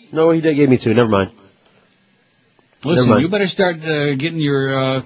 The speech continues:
Speaker 2: thing, your P's and Q's in order right now, okay? While we're,
Speaker 1: Hey,
Speaker 2: we're
Speaker 1: it ain't me.
Speaker 2: adjusting our lives. And tell Chicken Neck, by the way, that,
Speaker 1: I told
Speaker 2: uh,
Speaker 1: him.
Speaker 2: he's...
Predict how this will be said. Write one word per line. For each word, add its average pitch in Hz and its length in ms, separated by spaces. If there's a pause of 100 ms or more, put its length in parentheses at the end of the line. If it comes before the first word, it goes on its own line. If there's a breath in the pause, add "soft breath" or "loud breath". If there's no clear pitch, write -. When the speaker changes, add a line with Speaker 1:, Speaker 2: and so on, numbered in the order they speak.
Speaker 2:
thing, 165 160
your 143 160
P's 175 300
and 147 120
Q's 165 300
in 143 80
order 160 260
right 110 200
now, 101 220
okay? 131 260
While 113 180
we're, 123 140
Speaker 1:
Hey, 104 120
Speaker 2:
we're 127 60 (140)
Speaker 1:
it - 20
ain't 127 160
me. 214 80
Speaker 2:
adjusting 139 280
our 117 100
lives. 127 440 (1700)
And 107 140
tell 165 180
Chicken 175 340
Neck, 117 200
by 117 160
the 117 80
way, 117 160
that, 113 60
Speaker 1:
I - 100
told 156 240
Speaker 2:
uh, - 20
Speaker 1:
him. 139 60
Speaker 2:
he's... 139 340